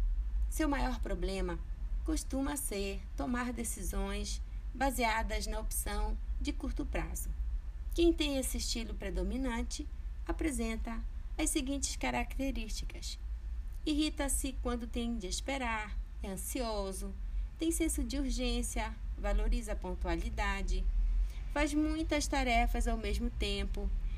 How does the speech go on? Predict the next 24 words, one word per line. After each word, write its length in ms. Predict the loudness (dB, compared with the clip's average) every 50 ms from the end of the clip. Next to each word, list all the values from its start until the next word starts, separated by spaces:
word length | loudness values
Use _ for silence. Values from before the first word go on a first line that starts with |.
| -2 0 2
é 100 | 4 4 4
agitado, 840 | 4 2 2 0 2 2 4 6 6 6 4 4 2 0 0 -2 -4 -4 -2 0 2 2 2 2 0
incomoda-se 720 | 0 2 2 2 2 2 2 0 0 0 0 -2 -2 -2 -2
com 180 | -2 -2 -2
pessoas 520 | -2 -2 -2 -2 -2 -2 -2 0 0 0 0
de 100 | 0 0
ritmo 460 | -2 -2 -2 -2 -2 -2 -2 -2 -2
lento, 580 | -2 -2 -2 -2 -2 -4 -4 -4 -4 -4 -2 -2 -2 -2 -2 0 -2 -2 -2 -2 -4 -6 -6 -4 -4 -2
pula 260 | -2 0 0 2 0
etapas, 920 | 0 -2 -2 -2 0 0 0 0 -2 -2 -2 -2 -2 -2 -2 -2 -4 -4 -6 -4 -2
não 160 | -2 0 0
tem 160 | 2 0 0
paciência 760 | 2 0 0 0 0 -2 -2 -2 -2 -2 -2 -2 -2 -2 -2 -2
para 260 | -2 -2 -2 -2 -2
negociar, 1000 | 0 0 0 0 0 -2 -2 -2 -2 -2 0 2 2 2 2 0 0 -2 -4 -6 -8 -8 -8 -6 -2
procura 500 | -2 -2 -2 -2 -2 -2 0 0 0 0
simplificar 880 | 0 -2 -2 -2 -2 0 0 0 0 0 0 -2 0 -2 -2 0 0
as 140 | -2 -4 -4
coisas. 580 | -4 -4 -4 -2 -2 -2 -4 -4 -4 -4 -4 -4 -2 -2 -2 -2 -2 -2 -4 -4 -4 -6 -6 -6 -6 -4 -4 -4 -4 -6 -6 -6 -2 0
E 100 | 2 2
os 100 | 2 0
pontos 440 | 0 -2 0 0 2 2 0 0 0
fortes? 600 | -2 -2 -2 -2 -4 -4 -4 -4 -4 -4 -6 -6 -8 -8 -8 -8 -6 -6 -4 -2 -2 0 2 4
Bom, 260 | 4 4 4 2